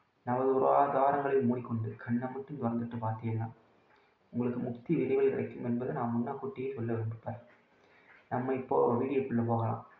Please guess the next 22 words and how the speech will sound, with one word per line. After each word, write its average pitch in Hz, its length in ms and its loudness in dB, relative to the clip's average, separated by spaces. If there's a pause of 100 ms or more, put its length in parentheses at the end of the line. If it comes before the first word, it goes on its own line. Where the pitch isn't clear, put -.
(560)
நம்ம 131 300 -4
முன்னாடி 143 180 0
பார்த்தீங்கன்னா 131 580 0
பிள்ளைகள்லாம் 127 380 0
நிறையா 117 300 2
இருக்காங்க. 117 400 -4 (640)
பிள்ளைகள்லாம் 127 460 -2
நம்ம 117 180 2
ஹீலிங் 131 340 2
கிளாஸ்க்கு 120 240 -2
வந்திருக்காங்க. 117 560 -2 (320)
விரைவில் 135 360 4
பெண்களும் 127 340 -2
வருவாங்க 113 400 2
அப்படிங்கிற 113 500 -2
நம்பிக்கையில 120 540 -2 (460)
நம்ம 117 200 4
இந்த 117 120 6
முதல் 123 340 4
ஹீ-, 127 300 2
ஹீலிங் 131 260 -2
வீடியோவை 117 400 2